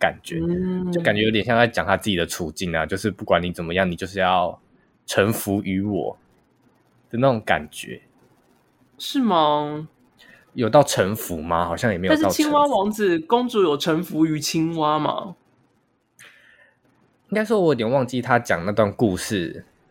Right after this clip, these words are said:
Speaker 1: 的，就是那个中间公主跟青蛙是什么关系，我有点忘记了。
Speaker 2: 你说在电影里面吗？
Speaker 1: 对，对，对，因为我记得他中间还有讲一段，段话，
Speaker 2: <clears throat>
Speaker 1: 好像是青蛙给了什么承诺吗，还是什么的。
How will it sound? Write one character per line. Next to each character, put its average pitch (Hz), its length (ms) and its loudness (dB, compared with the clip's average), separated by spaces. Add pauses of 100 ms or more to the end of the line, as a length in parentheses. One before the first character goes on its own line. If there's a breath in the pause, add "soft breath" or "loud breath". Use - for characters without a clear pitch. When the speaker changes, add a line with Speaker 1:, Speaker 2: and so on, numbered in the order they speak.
(280 soft breath)
Speaker 1:
的， 92 280 2
就 131 120 -2
是 123 240 2 (380)
那 165 100 -4
个 113 220 2
中 135 260 -4
间 131 360 -2 (760)
公 143 220 6
主 104 200 -4
跟 117 160 2
青 113 260 -2
蛙 107 140 8
是 110 140 0
什 87 140 -6
么 78 100 -4
关 87 300 0
系， 80 280 -8
我 92 80 -2
有 101 60 4
点 87 180 0
忘 82 200 -2
记 - 300 -10
了。 - 60 -20 (840)
Speaker 2:
你 156 80 -6
说 190 80 0
在 214 100 2
电 202 240 2
影 147 160 0
里 139 120 2
面 143 200 2
吗？ - 360 -6 (360)
Speaker 1:
对， 120 120 0
对， 117 100 4
对， 113 180 0
因 160 60 0
为 180 60 4
我 131 80 4
记 127 100 -4
得 123 80 0
他 127 140 2
中 123 180 0
间 120 140 2
还 107 80 2
有 92 100 2
讲 82 260 -4
一 85 60 -6
段， 87 320 0 (380 loud breath)
段 - 220 6
话， 226 180 6
Speaker 2:
<clears throat> - 20 0
Speaker 1:
好 92 80 2
像 110 80 0
是 143 140 0
青 135 240 -4
蛙 131 160 4
给 87 200 -4
了 87 140 0
什 - 140 -6
么 82 80 -4
承 92 360 -2
诺 113 200 2
吗， 85 240 -2
还 82 160 -6
是 98 80 -4
什 - 180 -10
么 57 220 -12
的。 - 160 -20